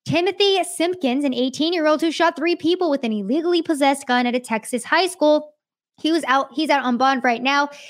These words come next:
claiming that he shot in self-defense. Or we have Dolores White, who stabbed her daughter's boyfriend to death, acquitted on the theory of self-defense. Trey Adams stabbed a high school s-, classmate to death,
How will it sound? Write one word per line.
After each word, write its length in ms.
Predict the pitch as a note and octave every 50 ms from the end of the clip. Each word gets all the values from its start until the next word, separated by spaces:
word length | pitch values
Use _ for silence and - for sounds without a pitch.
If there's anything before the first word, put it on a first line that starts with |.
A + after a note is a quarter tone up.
| - _
claiming 340 | _ - F4+ F#4+ F#4+ F#4+ F4+
that 140 | D#4+ D#4+ C4+
he 100 | D#4 D#4
shot 300 | - - C#4+ B3+ - A3
in 100 | B3+ B3
self-defense. 1000 | - - A#3+ A#3 A#3 A3+ A#3 - - _ _ - A#3+ - - D#4 D#4 D#4+ D#4 - -
Or 180 | - E4 F4+ F#4
we 140 | F4+ F4+ F4+
have 240 | D4+ D4 D4 C4+ -
Dolores 440 | C4 A#3+ B3 C4 B3 A#3+ A#3 -
White, 200 | B3+ D4 C#4+ D#4
who 100 | - B3+
stabbed 380 | A#3 - - - D4 D4 D#4+ D#4
her 100 | C4 C4+
daughter's 320 | A#3 B3 B3 A#3 A3+ G#3
boyfriend 580 | - - D4+ E4 F4 - - C#4 B3+ B3 B3 -
to 120 | - B3+
death, 260 | G#3+ A#3 A#3 A#3 A#3+ - _ - - - -
acquitted 460 | B3+ A#3+ - - E4+ F4+ F#4 F#4 E4+
on 140 | - C#4+ C4
the 100 | C4 C4+
theory 340 | C4+ - B3+ B3+ C4+ C4+ C4+
of 80 | C4
self-defense. 800 | C4 - - G#3 G#3 G3+ - A#3+ - - E4+ E4 A#3 F#3+ - - - _ - - _ _
Trey 300 | - - D#4 D#4+ F#4 F#4
Adams 500 | B3+ B3+ D4 E4+ F#4+ F4+ D4+ B3+ A3+ G#3+
stabbed 260 | - - B3+ A#3+ B3
a 60 | A#3+ A3
high 200 | A3+ B3+ C4 C#4
school 220 | C4+ - C#4 C4+
s-, 120 | B3+ C4 - _ _ _ _ _
classmate 500 | - C#4+ D4 E4 E4 - - C#4 B3+ A3
to 60 | B3+
death, 220 | G3+ B3 B3 C4